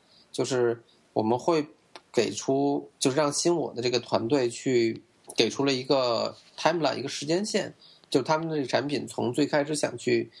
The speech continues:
想去做这产品的一个原因、一个初衷，然后到他们后面一步步把产品做出来。我觉得这个过程是一个，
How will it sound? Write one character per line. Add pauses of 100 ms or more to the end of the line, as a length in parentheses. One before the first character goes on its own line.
(200)
想
去
做
这
产
品
的
一
个
原
因、 (200)
一
个
初
衷， (360)
然
后
到
他
们
后
面
一
步
步
把
产
品
做
出
来。 (320)
我
觉
得
这
个
过
程
是
一
个，